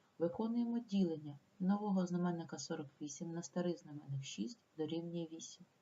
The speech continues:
Додатковий множник записуємо біля дробу. Множимо чисельник і знаменник даного дробу на його додатковий множник. Отримаємо дріб сорок сорок вісьмих.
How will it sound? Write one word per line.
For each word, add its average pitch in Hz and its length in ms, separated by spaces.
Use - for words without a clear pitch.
Додатковий 165 460
множник 196 480
записуємо 196 600
біля 160 280
дробу. 147 340
Множимо 208 420
чисельник 202 600
і 180 60
знаменник 175 480
даного 160 440
дробу 214 340
на 202 120
його 170 300
додатковий 185 560
множник. 165 420
Отримаємо 226 560
дріб 226 240
сорок 175 440
сорок 160 400
вісьмих. 151 360